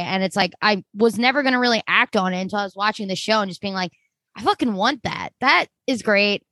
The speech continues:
And I see myself in the show and just go for it. It's like,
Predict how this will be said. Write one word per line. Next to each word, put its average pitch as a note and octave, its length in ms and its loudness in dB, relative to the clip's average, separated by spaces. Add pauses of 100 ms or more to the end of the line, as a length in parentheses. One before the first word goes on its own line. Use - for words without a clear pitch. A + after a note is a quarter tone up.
And A#3 180 -2
I A3 120 -2
see D#4+ 200 2
myself A#3 420 2
in G3+ 80 -2
the G3 80 -2
show G3 500 2
and G3+ 240 -2
just F#3 260 -2
go G#3+ 200 4
for F#3 280 -4
it. F#3 120 -4
It's F3+ 180 -8
like, F#3 180 2